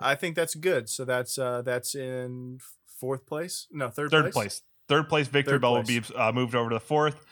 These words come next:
Speaker 2: Uh,
Speaker 1: Okay.
Speaker 2: I agree with that. I think that's strong.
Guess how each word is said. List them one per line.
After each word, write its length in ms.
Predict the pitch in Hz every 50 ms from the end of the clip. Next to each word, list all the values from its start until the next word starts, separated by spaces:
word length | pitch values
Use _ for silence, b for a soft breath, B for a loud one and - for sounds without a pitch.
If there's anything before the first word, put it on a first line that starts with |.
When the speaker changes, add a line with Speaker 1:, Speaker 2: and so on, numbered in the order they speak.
| B B B B B B -
Speaker 2:
Uh, 300 | 113 117 117 113 117 120
Speaker 1:
Okay. 100 | - -
Speaker 2:
I 120 | 151 165 175
agree 280 | 180 175 156 139 143 143
with 120 | 143 135
that. 120 | - 139 127
I 60 | 123
think 220 | - 147 143 139
that's 160 | 151 139 131
strong. 500 | - - - - 127 123 127 123 123 123